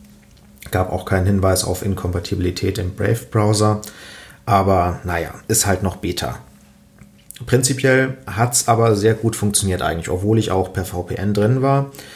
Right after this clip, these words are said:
Die Qualität war gut, war Full H D, hat, hat er super schnell übertragen.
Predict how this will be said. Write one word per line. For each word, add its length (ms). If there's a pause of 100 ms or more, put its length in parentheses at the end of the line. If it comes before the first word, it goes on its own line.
(320)
Die 180
Qualität 640
war 340 (440)
gut, 300 (100)
war 220
Full 240
H 100
D, 260
hat, 120 (240)
hat 140
er 80
super 220
schnell 200
übertragen. 680